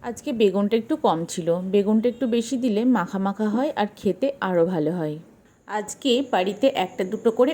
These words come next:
অনেকগুলো পদ হয়ে গেছে, যদিও আমার সাথে দিদিভাই আছে। ভেজ ডাল হবে আজকে, তবে ওখান থেকে কিছুটা ডাল আর মাছের মাথা সরিয়ে আবার মাছের মাথা দিয়ে ডাল করা হলো। মাথা তো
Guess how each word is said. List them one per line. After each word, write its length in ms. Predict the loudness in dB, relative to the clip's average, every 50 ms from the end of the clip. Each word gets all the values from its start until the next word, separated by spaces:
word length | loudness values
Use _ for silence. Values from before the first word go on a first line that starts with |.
| 0 0
অনেকগুলো 540 | 0 0 2 2 2 2 2 4 2 2 2 4
পদ 180 | 4 2 2 2 2
হয়ে 220 | 2 4 4 4 4
গেছে, 380 | 2 0 0 -2 -4 -4 -4 -4 -6 -8 -12 -8 -2
যদিও 280 | 0 0 2 4 4 4
আমার 240 | 6 6 6 4 4 2
সাথে 180 | -2 -4 -2 -2
দিদিভাই 420 | 0 0 2 2 4 4 4 4 4 4 2
আছে। 200 | 2 2 0 -2 -2 -2 -4 -4 -2
ভেজ 180 | -2 -2 -2 0 0
ডাল 180 | 2 4 4 6 6
হবে 180 | 6 6 6 6 6
আজকে, 360 | 6 4 2 0 0 2 4 4 4 4 4
তবে 200 | 4 4 6 6 4 4
ওখান 260 | 4 4 6 8 8 8
থেকে 180 | 8 6 4 -2
কিছুটা 360 | -2 -4 -4 -4 0 2 4 4 4 4 2
ডাল 220 | 2 4 4 4 4
আর 100 | 2 2
মাছের 340 | 2 2 0 -2 -2 -4 -2
মাথা 260 | -2 -2 -2 0 0 0
সরিয়ে 360 | 0 0 0 2 2 4 4 4 6
আবার 140 | 4 4 6 6
মাছের 400 | 6 4 4 0 2 4 4 6
মাথা 280 | 6 4 2 0 -2 -4
দিয়ে 180 | -2 0 0 2
ডাল 240 | 4 4 4 4 2 0
করা 200 | 0 0 2 0
হলো। 260 | 0 0 -2 -2 -2 -4 -6 -10 -16 -20 -8 -2
মাথা 320 | 0 2 2 2 2 0 0 2
তো 100 | 4